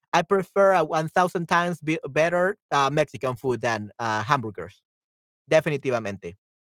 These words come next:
Okay, perfecto, muy bien, la comida mexicana.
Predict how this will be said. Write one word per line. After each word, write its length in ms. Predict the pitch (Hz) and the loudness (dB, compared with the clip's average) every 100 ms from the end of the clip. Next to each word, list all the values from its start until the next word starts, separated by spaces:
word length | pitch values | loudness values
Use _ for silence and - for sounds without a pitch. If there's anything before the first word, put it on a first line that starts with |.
| _ _ _ _ _ _ _ _ _ - | _ _ _ _ _ _ _ _ _ -10
Okay, 260 | 202 359 - | -4 -2 2
perfecto, 520 | 208 - 302 - 139 | 2 4 2 2 -2
muy 140 | 196 | 0
bien, 240 | 220 151 117 | 0 0 0
la 100 | 127 | -4
comida 300 | 156 175 180 | -2 0 0
mexicana. 560 | 175 151 117 98 87 | 0 -2 -4 -6 -10